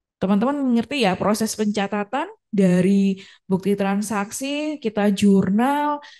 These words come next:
terus kita posting ke buku besar, lalu kita buat kertas kerja, sampai penyusunan laporan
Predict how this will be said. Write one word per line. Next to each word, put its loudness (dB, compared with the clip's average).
terus 0
kita 0
posting 0
ke -2
buku 0
besar, 2
lalu 0
kita -6
buat -2
kertas -6
kerja, -2
sampai -4
penyusunan -2
laporan 0